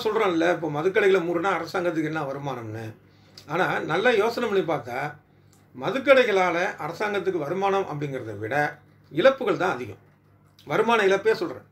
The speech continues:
சரி, எப்படின்னு பாருங்க. இப்ப மது இல்லாத ஒரு காலகட்டத்துல நம்ம கடந்த,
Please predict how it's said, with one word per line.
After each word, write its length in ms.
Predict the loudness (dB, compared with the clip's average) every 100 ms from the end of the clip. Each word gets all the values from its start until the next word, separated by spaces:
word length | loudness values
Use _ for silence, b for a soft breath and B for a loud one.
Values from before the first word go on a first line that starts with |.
| _ _ -10
சரி, 320 | -4 -2 -2
எப்படின்னு 300 | -2 -2 -2
பாருங்க. 300 | -2 -4 -6 -14 b b b b b b
இப்ப 140 | -10
மது 460 | -2 0 2 2 2
இல்லாத 380 | 4 4 6
ஒரு 100 | 4
காலகட்டத்துல 560 | 2 2 2 0 0 0
நம்ம 220 | 0 -2
கடந்த, 520 | -2 -4 -2 -2 -2